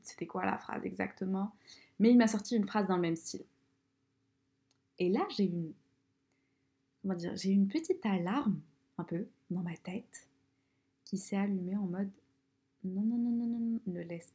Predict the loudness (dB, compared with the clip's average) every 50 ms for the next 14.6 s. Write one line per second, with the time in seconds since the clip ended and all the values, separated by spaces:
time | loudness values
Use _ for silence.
0 | _ 0 0 0 0 -2 -6 -14 _ _ _ -8 -8 -8 -8 -10 -12 -8 -10 -10
1 | -10 _ _ _ _ _ _ _ _ _ _ -2 -2 -2 -2 -2 -8 -10 -4 -2
2 | -2 -2 -2 -4 -10 -12 -14 -14 -16 -20 -20 _ _ _ _ _ _ _ _ _
3 | _ _ _ _ _ _ _ _ _ _ _ _ _ -6 -4 -4 -4 -4 -6 -8
4 | -4 -6 -6 -6 -6 -8 -10 -10 -12 -12 -20 -20 _ _ _ _ _ _ _ _
5 | _ _ _ _ _ _ _ _ _ _ _ _ _ _ _ _ _ _ _ _
6 | _ _ 0 2 4 4 4 4 4 4 6 6 8 8 6 6 6 8 8 6
7 | 6 4 0 _ _ _ _ _ _ _ _ _ -4 -2 2 4 4 4 6 8
8 | 8 8 8 6 4 0 -2 -2 -2 -2 -2 -2 -4 -2 2 2 4 4 4 4
9 | 6 6 4 6 6 4 6 6 4 4 0 -6 -2 -2 0 0 0 -2 -2 -2
10 | -4 -4 -2 -2 0 0 -2 -2 -2 -2 -4 -4 -2 0 0 2 2 2 2 0
11 | 0 -2 -4 -4 -6 -6 -4 -4 -8 -8 -10 -12 -12 -10 -8 -8 -8 -8 -10 -16
12 | -20 _ _ _ _ _ _ _ _ _ -6 0 0 2 2 2 -2 -4 -6 -10
13 | _ _ _ _ _ _ _ _ _ _ _ _ 0 2 2 6 8 8 10 10
14 | 10 8 8 8 8 6 8 8 6 0 -2